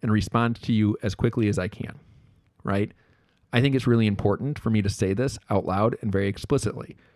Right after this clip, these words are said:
You all spend a ton of time, a ton of energy, and a ton of money to get this education. Because you spend a ton of time,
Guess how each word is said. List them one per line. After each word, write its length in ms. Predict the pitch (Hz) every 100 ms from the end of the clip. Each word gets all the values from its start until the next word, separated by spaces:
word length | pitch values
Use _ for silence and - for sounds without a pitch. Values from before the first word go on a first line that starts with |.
| _ -
You 240 | 101 123 -
all 260 | 107 104
spend 380 | 117 - 98 95
a 80 | -
ton 160 | - 98
of 100 | -
time, 540 | - 98 98 123 175 - _ _ _ _ -
a 20 |
ton 140 | 208
of 100 | 208
energy, 340 | - 110 113 139
and 80 | 127
a 20 |
ton 160 | 175
of 60 | 160
money 460 | 147 147 113 101 - -
to 80 | 113
get 160 | 117 113
this 120 | 104
education. 640 | 95 101 - 123 - - - _ _ _ _ _ _ _ _ _ _ _ _ _ _ _ _ _ _ _ _
Because 380 | 110 - 175 202
you 60 | 180
spend 200 | 120 98
a 60 |
ton 180 | - 92
of 60 | -
time, 380 | 101 - -